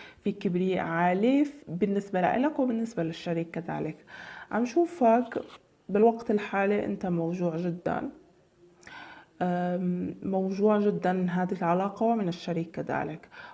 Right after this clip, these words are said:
ممكن تحس إنه الخ-، العلاقة خص-، خ-، يعني، وصلت لمرحلة، آه، لا يمكنها،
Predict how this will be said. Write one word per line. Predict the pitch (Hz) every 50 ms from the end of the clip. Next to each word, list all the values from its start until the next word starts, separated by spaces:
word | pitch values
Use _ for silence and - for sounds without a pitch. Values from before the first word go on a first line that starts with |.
| - -
ممكن | 196 202 202 202 - - 226 214 214 202 196 196 190 196 -
تحس | - - 247 233 -
إنه | - 196 190 196 190
الخ-، | 190 180 - - - 226 214 -
العلاقة | 185 180 170 - 196 220 220 202 214 - 180
خص-، | 180 - - 220 220 220 - 226
خ-، | - - - -
يعني، | 180 165 170 180 175 165 170 175
وصلت | 180 180 185 180 - 208 202 190 180 - -
لمرحلة، | 175 175 175 185 196 180 - 175 175 185 185 185 185 - - - - - - _ _ _ -
آه، | 233 175 175 170 -
لا | - 190 190 196 202 208 214 214 214 214 - - - 170
يمكنها، | 180 196 202 208 208 208 196 202 - - 214 202 196 190 180 185 185 180 185 190